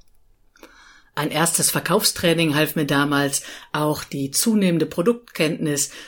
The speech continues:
und damit ein besseres Verständnis für die Preise. Sobald ich das Gefühl für die Werte hinter den Preisen entwickelt hatte, änderte sich auch meine innere Haltung. Meine Angst verschwand.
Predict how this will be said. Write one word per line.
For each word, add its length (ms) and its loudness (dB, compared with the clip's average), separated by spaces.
und 160 -6
damit 280 0
ein 180 -2
besseres 500 2
Verständnis 800 0
für 120 -2
die 80 -2
Preise. 640 -4
Sobald 580 2
ich 120 -4
das 220 0
Gefühl 460 2
für 180 -2
die 240 -2
Werte 400 2
hinter 340 0
den 180 0
Preisen 420 0
entwickelt 480 0
hatte, 360 -2
änderte 420 2
sich 260 -2
auch 120 0
meine 240 0
innere 500 2
Haltung. 580 -2
Meine 260 -8
Angst 340 0
verschwand. 720 -2